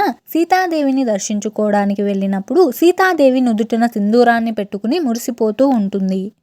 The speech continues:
దానిని చూసిన హనుమంతుడికి ఏమీ అర్థం కాక సీతాదేవి దగ్గరికి వెళ్ళి, "ఈ సింధూరాన్ని ఎందుకు పెట్టుకుంటున్నావు?" అని అడుగుతాడు.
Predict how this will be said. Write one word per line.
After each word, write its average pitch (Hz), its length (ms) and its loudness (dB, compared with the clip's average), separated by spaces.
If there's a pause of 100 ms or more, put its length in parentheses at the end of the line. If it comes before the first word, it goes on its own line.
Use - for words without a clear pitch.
(120)
దానిని 302 600 -2
చూసిన 269 320 0
హనుమంతుడికి 220 880 0
ఏమీ 294 300 4
అర్థం 226 400 0
కాక 202 460 -4
సీతాదేవి 311 600 0
దగ్గరికి 202 440 -4
వెళ్ళి, 190 280 0
"ఈ 294 280 0
సింధూరాన్ని 330 640 0
ఎందుకు 254 380 0
పెట్టుకుంటున్నావు?" 214 1040 -2
అని 220 220 0
అడుగుతాడు. 202 800 -2